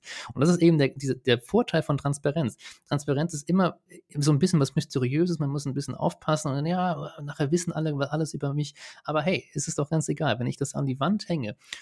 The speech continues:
oder öffentlich einsehbar mache, hinten raus wissen andere Leute, was mit mir abgeht. Und das ist eigentlich immer das, das, das, das, das sowieso das Relevante auch bei, bei, bei allen Methodiken, das Vertrauen im Team zu schaffen und zu wissen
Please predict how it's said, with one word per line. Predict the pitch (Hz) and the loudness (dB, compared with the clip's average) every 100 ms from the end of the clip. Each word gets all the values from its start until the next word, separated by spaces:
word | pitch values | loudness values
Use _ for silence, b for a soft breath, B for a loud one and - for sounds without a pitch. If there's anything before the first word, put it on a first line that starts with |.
| B | B
oder | 143 135 - | 0 0 2
öffentlich | 196 170 151 - | 2 2 0 -2
einsehbar | 156 143 123 117 | 0 2 0 -2
mache, | 107 110 - | -4 -6 -6
hinten | - 180 214 160 | 0 0 0 -2
raus | 127 131 - | 0 0 0
wissen | 165 - 170 | 0 0 -2
andere | 160 160 135 | -4 -2 -2
Leute, | 143 139 135 | -2 0 0
was | 165 - | -2 -2
mit | 160 | -4
mir | 151 156 151 | -2 -2 -2
abgeht. | 170 - - - | -6 -6 -8 -4
Und | 123 | 0
das | 160 | 0
ist | 175 | 0
eigentlich | 160 160 - | -2 -2 0
immer | 156 143 | 0 2
das, | 139 - B B B - | 0 -2 B B B -4
das, | 139 - - | -2 -2 0
das, | 139 - _ | -2 -4 _
das, | 139 139 | -4 -2
das | - 139 | -4 -4
sowieso | - 143 147 | -2 -2 2
das | 165 - | 2 4
Relevante | 135 127 156 - | 4 4 2 0
auch | 131 - | -2 0
bei, | 123 120 | -2 -2
bei, | 139 117 117 - | -4 -4 -4 -4
bei | - - | -8 -4
allen | 135 127 | -2 -2
Methodiken, | 123 - 196 - 123 - 110 B B B _ | -2 0 0 0 -6 -10 -12 B B B _
das | 123 | -4
Vertrauen | - 117 - 127 180 202 160 | -2 -4 -2 2 4 4 4
im | 139 131 | 0 0
Team | 143 139 | 0 0
zu | 127 131 | 0 -2
schaffen | - 120 - 107 | 0 -2 -2 -4
und | 113 | -4
zu | 127 135 | -2 -2
wissen | 156 139 127 | -2 -2 -4